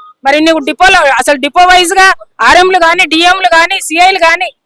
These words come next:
కంట్రోలర్లు గానీ వాళ్ళ బాధ్యత ఉందా లేదా చెప్పండి. నేను ప్రజెంట్ శనగచర్ల డిపో రిమూవ్ సార్, అంటే మెడికల్ నుంచి రిమూవ్ చేసే రైట్స్ డిఎంలకు ఉన్నాయి, అథారిటీ.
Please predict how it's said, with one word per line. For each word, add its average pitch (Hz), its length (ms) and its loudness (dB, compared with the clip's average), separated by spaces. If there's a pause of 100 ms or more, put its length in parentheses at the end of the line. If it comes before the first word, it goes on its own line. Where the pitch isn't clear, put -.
(140)
కంట్రోలర్లు 370 460 0
గానీ 339 280 -2
వాళ్ళ 294 220 0 (360)
బాధ్యత 294 360 0 (140)
ఉందా 330 280 0
లేదా 339 360 2 (760)
చెప్పండి. 262 360 -4 (100)
నేను 302 420 -8 (180)
ప్రజెంట్ 339 320 -6
శనగచర్ల 330 500 -4
డిపో 285 280 -2
రిమూవ్ 381 440 -4
సార్, 254 240 -8 (640)
అంటే 349 180 -8
మెడికల్ 381 420 -4
నుంచి 415 240 -4
రిమూవ్ 403 360 -6 (280)
చేసే 330 260 -4
రైట్స్ 339 440 -6 (640)
డిఎంలకు 381 440 -4
ఉన్నాయి, 381 280 -4 (140)
అథారిటీ. 370 440 -4